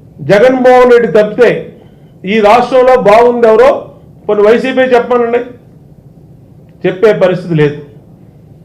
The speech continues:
అన్ని వర్గాల్ని నాశనం చేసిన జగన్మోహన్ రెడ్డి పరిపాలన, విసుగెత్తిపోయినటువంటి జగన్మోహన్ రెడ్డి పరిపాలనకి అర్ధరాత్రి రెండు గంటల వరకు ఓటేసి సమాధానం చెప్పారు ఆంధ్రప్రదేశ్ ప్రజలు.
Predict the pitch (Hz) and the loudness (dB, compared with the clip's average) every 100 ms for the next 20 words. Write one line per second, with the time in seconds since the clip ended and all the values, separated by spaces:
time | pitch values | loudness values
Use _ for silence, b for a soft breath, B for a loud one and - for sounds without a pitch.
0 | - - - 180 277 285 294 277 247 247 | -20 -20 -6 -4 -2 -2 -2 0 0 2
1 | 254 247 247 240 226 226 226 233 220 214 | 2 2 2 0 0 -2 -2 -2 0 -2
2 | 214 208 170 190 220 214 208 202 202 185 | -2 -4 -2 -2 -2 0 0 0 -2 -4
3 | 170 170 170 202 202 202 254 - - - | -2 -4 -2 0 0 0 -4 -8 -20 -20
4 | - - - _ - - 165 - 269 302 | -20 -20 -20 _ -20 -8 -6 -4 -2 0
5 | 294 294 262 254 240 233 226 202 185 208 | 0 0 2 4 4 2 0 -2 -2 -4
6 | 214 214 202 202 175 170 175 180 190 180 | -2 0 0 -2 -6 -4 -4 -4 -2 -2
7 | 180 175 202 170 156 160 - B B B | -4 -6 -4 -2 -2 -6 -12 B B B
8 | - 160 165 233 226 220 220 202 196 196 | -4 -4 0 0 2 2 0 -2 -2 -4
9 | 190 180 175 208 214 196 196 196 175 180 | -4 -4 -2 -2 0 0 0 -2 -2 -2
10 | 170 190 185 170 175 170 180 180 180 165 | -2 -4 -4 -2 -2 0 0 0 0 -2
11 | 165 165 175 185 170 165 175 165 165 156 | -2 -4 -2 0 0 -2 -4 -4 -4 -4
12 | 156 143 120 | -6 -10 -14